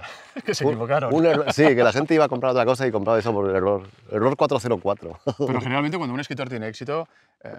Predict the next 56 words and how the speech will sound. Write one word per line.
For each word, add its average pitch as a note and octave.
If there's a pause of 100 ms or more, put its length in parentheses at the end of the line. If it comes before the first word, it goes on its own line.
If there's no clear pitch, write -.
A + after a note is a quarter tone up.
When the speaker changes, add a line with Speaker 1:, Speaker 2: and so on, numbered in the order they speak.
(280)
Speaker 1:
los G2
medios G2+
de G#2
comunicación G#2
le F2+
llaman G#2
para G2
que F#2
sea G2
tertuliano, B2
publique G#2
artículos, A#2+
Speaker 2:
Mm. A2+
Speaker 1:
eh, G#2+
de, A2
o G#2
yo G2+
qué F#2+
sé, A#2+
des -
charlas, B2+
conferencias. A#2+ (200)
¿Eso C3+
te D3
ha C3+
ocurrido E3+
y A#2
tú A#2
has A#2+
pasado E3
o C#3
no G#2+
ha F#2
pasado? -
¿O A#2+
no B2
te A2
ha A2
ocurrido? G#2+
Speaker 2:
No, A#2+
sí, A#2
ha A#2
pasado B2+
muchísimo. B2
Speaker 1:
Ah, F#2+
Speaker 2:
Agradezco F#2
Speaker 1:
vale. A2+
Speaker 2:
muchísimo A2+
la A2+
atención, G#2+
pero A2+
no A#2
suelo A#2+
coger F#2+
nunca F#2+
nada. E2+